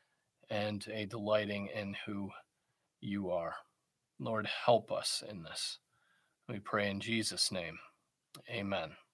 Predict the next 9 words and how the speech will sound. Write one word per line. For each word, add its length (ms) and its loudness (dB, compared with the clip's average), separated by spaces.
Amen. 560 4
Dear 200 -2
brothers 340 0
and 80 -2
sisters, 640 0
have 260 2
a 40 -2
good 220 0
night. 340 6